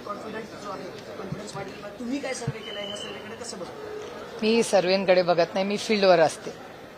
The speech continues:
Speaker 2: त्याच्यामुळे मी फील्डवर काम करते, त्याच्यामुळे कुठल्या सर्व्हेमध्ये काय येतं याचा मी काय फार अभ्यास केलेला नाही, कारण का शिरूर, सातारा, म्हाडा, बारामती हे सगळे जे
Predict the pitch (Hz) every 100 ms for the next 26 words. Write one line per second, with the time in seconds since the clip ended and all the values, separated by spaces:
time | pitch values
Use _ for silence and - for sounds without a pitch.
0 | - 196 180 196 202 208 214 240 233 233
1 | 233 226 202 180 180 160 180 190 196 196
2 | - 190 190 226 226 214 196 208 208 208
3 | 220 220 208 185 180 - - - - -
4 | - 196 214 202 202 214 202 175 185 165
5 | 190 180 190 170 175 190 196 165 175 170
6 | 180 175 - 185 190 - 214 196 208 190
7 | 190 - - - 202 180 202 190 180 180
8 | 214 180 175 180 175 165 - - - 180
9 | 185 185 175 - 190 208 - 185 214 247
10 | 247